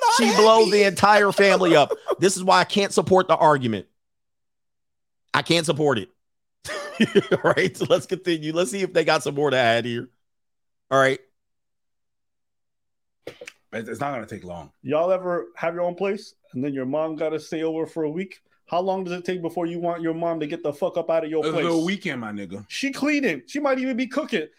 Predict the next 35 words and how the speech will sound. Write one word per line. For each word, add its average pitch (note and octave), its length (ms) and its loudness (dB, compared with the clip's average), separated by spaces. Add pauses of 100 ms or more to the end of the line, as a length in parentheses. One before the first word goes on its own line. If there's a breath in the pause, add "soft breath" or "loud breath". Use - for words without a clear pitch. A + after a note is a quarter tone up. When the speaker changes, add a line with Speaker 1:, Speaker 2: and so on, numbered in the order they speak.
(100)
Speaker 4:
But A3+ 120 0
by B3+ 160 2
the C4 100 -2
end C#4 120 -2
of A3+ 100 -2
it, G#3+ 100 -2 (120)
she C4 80 -6
be C4 80 -2
like, A3 200 0
"Bro, F#3 180 0
I F#3+ 140 -4
want C#4+ 260 -2
my F3+ 120 0
home A3 280 0
to F#3 80 0
be B3 140 -2
a E3+ 160 -2 (140)
fucking A3 420 0
home G#3+ 400 0 (180)
and F#3 100 -2
not B3 180 -2
my A3 160 2
mom C4 280 0
looking B3 280 -2
over B3 200 0
my A3 160 -2
shoulder A#3+ 320 -2
telling A#3 220 -4
me A3 80 -6
when A3+ 140 -2
I'm G#3+ 120 -2
pick B3+ 180 -10
up B3+ 100 -2
my G#3 180 -2
underwear. G#3+ 480 0